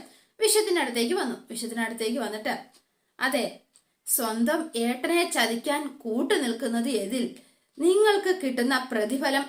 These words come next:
എന്താണ്?" എന്ന് ചോദിച്ചു കാട്ടൂരാൻ. "ഞാൻ ഏട്ടൻ ഒരിക്കലും ചതിക്കാൻ കൂട്ടു നിൽക്കുന്നില്ല" എന്ന് പറഞ്ഞു. മനസ്സിന് നല്ല സുഖമില്ലാത്ത ആളാണ് ഏട്ടൻ, അതുകൊണ്ട് തന്നെ അദ്ദേഹത്തിന് നല്ല ചികിത്സ കിട്ടണം.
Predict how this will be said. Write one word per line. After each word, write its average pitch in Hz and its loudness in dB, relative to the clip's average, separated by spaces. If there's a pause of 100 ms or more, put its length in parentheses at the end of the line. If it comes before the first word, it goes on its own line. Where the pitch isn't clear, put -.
(120)
എന്താണ്?" 247 0
എന്ന് 190 -10
ചോദിച്ചു 185 -6
കാട്ടൂരാൻ. 202 -6 (1040)
"ഞാൻ 370 2
ഏട്ടൻ 247 -2
ഒരിക്കലും 330 2
ചതിക്കാൻ 285 0
കൂട്ടു 330 0
നിൽക്കുന്നില്ല" 311 0
എന്ന് 240 4
പറഞ്ഞു. 233 -2 (560)
മനസ്സിന് 381 2
നല്ല 277 0
സുഖമില്ലാത്ത 269 -2
ആളാണ് 311 -2
ഏട്ടൻ, 269 -2 (440)
അതുകൊണ്ട് 269 -2
തന്നെ 233 -4 (600)
അദ്ദേഹത്തിന് 311 0
നല്ല 285 -2
ചികിത്സ 311 0
കിട്ടണം. 269 -2